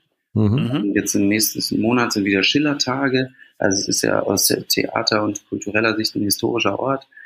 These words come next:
Speaker 3: Schiller hat seine Räuber hier
Speaker 1: Genau.
Speaker 3: geführt. Und, und gleichzeitig ist es eine total Multikulti-Stadt. Ich finde es ein bisschen, also wenn ich die Menschen so sehe und wer und wie so unterwegs ist, auch für mich, aber es ist jetzt ein vermessener Vergleich, aber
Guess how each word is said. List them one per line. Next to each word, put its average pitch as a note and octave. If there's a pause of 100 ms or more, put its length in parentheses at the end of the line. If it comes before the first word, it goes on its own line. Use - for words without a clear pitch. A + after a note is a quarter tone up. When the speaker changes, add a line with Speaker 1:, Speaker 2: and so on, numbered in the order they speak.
(140)
Speaker 3:
Schiller B2+
hat A2+
seine G#2
Räuber A#2
hier F#2+
Speaker 1:
Genau. F2+
Speaker 3:
geführt. A#2 (520)
Und, A2+ (400)
und A2+
gleichzeitig A#2
ist A2
es A#2
eine A2
total A#2
Multikulti-Stadt. B2
Ich A#2
finde C3+
es A#2+
ein A#2
bisschen, -
also A2
wenn A2
ich - (360)
die A2
Menschen C3+
so C#3
sehe B2+
und G#2+
wer A#2+
und G#2+
wie A#2+
so A#2
unterwegs A2+
ist, - (260)
auch -
für C#3
mich, -
aber G2+
es F#2+
ist -
jetzt G2+
ein G2
vermessener G#2+
Vergleich, A2+
aber A2